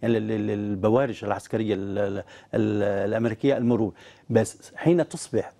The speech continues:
هذه المنطقة صينية، بدها تصير تبرم برمة. أنا بعتقد اليوم الأز-، يعني، الصين والولايات المتحدة الأمريكية قوتان يتصارعان على من يكون في بعد ثلاثين سنة، يعني، من هو الزعيم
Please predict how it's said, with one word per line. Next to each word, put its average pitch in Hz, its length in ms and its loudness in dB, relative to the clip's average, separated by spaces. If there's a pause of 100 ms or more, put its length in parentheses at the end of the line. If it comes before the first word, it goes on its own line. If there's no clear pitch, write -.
(120)
هذه 120 600 0 (160)
المنطقة 113 520 0
صينية، 123 560 0 (420)
بدها 123 240 4
تصير 135 200 -2
تبرم 113 480 -2
برمة. 101 340 0 (360)
أنا 175 140 4
بعتقد 131 360 -4
اليوم 107 360 -4
الأز-، 113 440 -2
يعني، 107 340 -2
الصين 147 560 -2 (220)
والولايات 110 1400 0
المتحدة 107 400 -6
الأمريكية 101 460 -8 (520)
قوتان 117 640 0 (160)
يتصارعان 113 800 -2
على 113 460 -4
من 117 260 0
يكون 131 540 -2 (420)
في 120 240 4
بعد 120 340 -2
ثلاثين 165 260 -2
سنة، 98 220 -8
يعني، 104 400 -4 (220)
من 117 180 2
هو 110 140 -2
الزعيم 113 520 -2